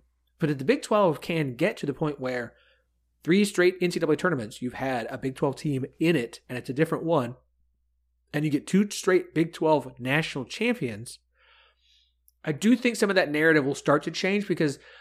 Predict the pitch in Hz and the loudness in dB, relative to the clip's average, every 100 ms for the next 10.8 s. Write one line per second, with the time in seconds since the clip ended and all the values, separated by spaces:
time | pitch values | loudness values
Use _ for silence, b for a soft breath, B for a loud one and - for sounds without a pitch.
0 | B 165 226 202 170 151 165 156 135 - | B 0 2 2 2 2 2 2 0 -8
1 | 131 123 113 - _ - - 214 185 104 | -6 -4 -6 -12 _ -20 -8 -2 0 0
2 | 90 _ _ _ _ _ _ _ _ _ | -6 _ _ _ _ _ _ _ _ _
3 | - - 208 - 202 214 175 202 139 120 | -4 -2 -2 -2 -4 -2 0 0 0 0
4 | 143 156 147 151 131 135 127 - _ _ | 2 2 2 2 0 -2 -2 -6 _ _
5 | _ _ 131 - 175 147 131 190 165 117 | _ _ -6 -2 0 0 -2 0 0 -2
6 | 110 110 104 117 - b b b b b | -8 -8 -8 -10 -12 b b b b b
7 | b b _ _ _ _ _ - 196 202 | b b _ _ _ _ _ 2 2 2
8 | 160 151 139 - _ - - - - - | 0 -2 -2 -8 _ -10 -8 -6 -6 -8
9 | _ _ _ _ _ - 139 151 - 165 | _ _ _ _ _ -8 -6 -6 -2 0
10 | 156 214 208 180 170 175 135 | 4 4 2 0 2 0 0